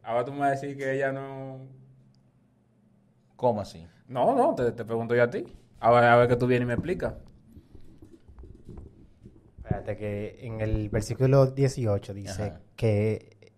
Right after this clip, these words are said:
Speaker 3: o sea, antes de que ellos se juntaran fue que pasó. O sea, ella estaba desposada, pero antes de
Speaker 2: ¿Y
Speaker 3: que
Speaker 2: qué
Speaker 3: consumieran
Speaker 2: significa esa palabra, desposada?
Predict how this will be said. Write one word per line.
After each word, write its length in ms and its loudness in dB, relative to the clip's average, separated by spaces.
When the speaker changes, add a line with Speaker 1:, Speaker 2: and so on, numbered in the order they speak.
Speaker 3:
o 40 0
sea, 440 0
antes 480 2
de 160 4
que 200 2
ellos 180 4
se 120 0
juntaran 640 -4
fue 120 -14
que 80 -18
pasó. 340 -16
O 60 -20
sea, 160 -2
ella 200 2
estaba 300 8
desposada, 580 4
pero 380 2
antes 260 -4
de 80 0
Speaker 2:
¿Y 40 -4
Speaker 3:
que 140 -4
Speaker 2:
qué 80 0
Speaker 3:
consumieran 320 2
Speaker 2:
significa 480 2
esa 320 0
palabra, 360 2
desposada? 500 0